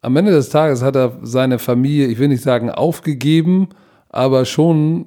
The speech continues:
äh, ein Stück weit geopfert, ähm, für seinen Job, für seine Leidenschaft. Weil wenn du zwei Söhne hast, äh, du, du siehst deine Kinder nicht. Wenn du N-F-L-Coach bist, ne,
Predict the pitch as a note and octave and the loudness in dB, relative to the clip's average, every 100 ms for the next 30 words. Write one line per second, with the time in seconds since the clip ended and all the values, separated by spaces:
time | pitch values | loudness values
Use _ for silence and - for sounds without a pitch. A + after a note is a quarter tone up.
0 | G3+ D3+ C3 C3 C3+ C#3+ D3 C#3 - E3 | -12 -10 -6 -4 -4 -4 -6 -8 -8 -8
1 | D#3+ D3 C#3 C#3 B2+ D#3+ - C3+ A#2+ D3+ | 0 0 0 0 0 -2 -2 0 0 -4
2 | - _ _ _ _ - C3 B2+ B2+ B2+ | -14 _ _ _ _ -4 -2 0 0 -4
3 | C3+ - D3+ D3+ D3 D3 C3+ D#3 F#3 - | -6 -6 -2 0 2 2 2 0 0 -2
4 | C#3 C3+ C3+ B2+ C3+ F3+ A#2 G#2+ F2+ - | 0 0 0 0 0 0 -4 -6 -8 -10
5 | _ _ _ _ _ _ _ _ _ _ | _ _ _ _ _ _ _ _ _ _
6 | - C3 D3 - D3+ E3+ D#3 C3 F3 F3+ | -6 0 0 0 0 0 0 0 0 2
7 | D3+ D#3+ D#3+ - - - B2+ C3+ D3+ D3 | 2 0 -2 -8 -10 -10 -10 -10 -10 -4
8 | C3+ D#3 G#3+ - F#3 F3 C#3 - E3+ C#3 | 0 2 0 0 0 0 0 0 2 2
9 | F#2 E2+ C3 F3 - G3 D3+ E3+ G3 E3 | -2 -4 -2 0 2 0 2 0 0 0
10 | B2 - G#2 F2 - B2 E3+ | 0 -2 -8 -10 -6 -4 -4